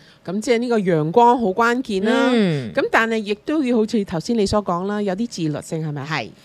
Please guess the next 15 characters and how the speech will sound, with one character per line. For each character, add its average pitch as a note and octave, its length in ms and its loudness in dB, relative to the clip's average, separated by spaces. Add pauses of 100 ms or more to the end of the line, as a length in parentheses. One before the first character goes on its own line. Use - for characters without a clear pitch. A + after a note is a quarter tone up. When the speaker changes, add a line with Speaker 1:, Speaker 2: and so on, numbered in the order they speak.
(220)
Speaker 1:
可 A3+ 100 0
唔 C#4 80 0
可 A#3+ 180 4
以， A3 340 0
呃， E3+ 460 -4
呃， E3 360 -6 (340)
食 - 160 -4
飯 G3 300 -2
時 F3+ 80 -6
間 F3 380 0
唔 D#3 200 -2
好 F3+ 60 -4
着 D#3 160 -8 (100)
電 A#2+ 160 -14
視？ - 160 -18